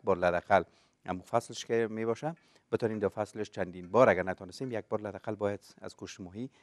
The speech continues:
استفاده بکنیم. خب فکر می‌کنم که این دوستا، اه، یعنی که روغنم داغ شده و ما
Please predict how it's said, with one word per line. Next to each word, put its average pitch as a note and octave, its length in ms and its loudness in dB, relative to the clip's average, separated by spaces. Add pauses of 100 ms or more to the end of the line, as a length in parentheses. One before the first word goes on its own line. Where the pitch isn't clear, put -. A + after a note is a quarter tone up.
(120)
استفاده F2 420 -4
بکنیم. - 320 -14 (400)
خب D#3+ 200 8 (840)
فکر D#3 240 6
می‌کنم E3+ 300 8
که D#3+ 360 12 (120)
این A2+ 120 -2
دوستا، C#3 480 10 (380)
اه، G#2 500 10 (1900)
یعنی G#2+ 340 4
که G#2+ 340 6 (1600)
روغنم G#2 380 6
داغ C3+ 200 10
شده E3 400 6
و A#2 100 10
ما B2+ 360 10